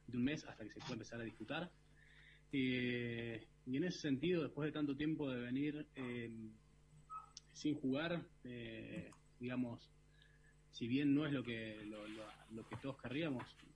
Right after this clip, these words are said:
eh, no, no queda más que, que aceptarlo, eh, y laburar para, para, para que esa, esa transición sea lo más corta posible,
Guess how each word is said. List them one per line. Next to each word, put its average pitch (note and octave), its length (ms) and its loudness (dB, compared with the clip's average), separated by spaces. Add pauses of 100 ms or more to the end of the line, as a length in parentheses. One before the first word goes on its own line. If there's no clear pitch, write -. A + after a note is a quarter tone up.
(120)
eh, A2 380 -10 (120)
no, B2+ 140 -2
no B2+ 180 2
queda C#3 160 0
más C#3+ 120 -2
que, A2+ 360 -4 (100)
que A#2+ 100 -8
aceptarlo, E3+ 760 0 (480)
eh, A2 420 -2
y A#2 80 -2
laburar A#2 460 -2
para, A2 420 -4
para, G#2+ 220 -8 (160)
para G#2+ 180 -6
que A#2 140 -4
esa, A#2 400 -2
esa B2+ 180 -6
transición C3 460 -4
sea C3 160 -4
lo A#2 40 -2
más A#2 120 -2
corta B2 240 -4
posible, D3+ 520 -2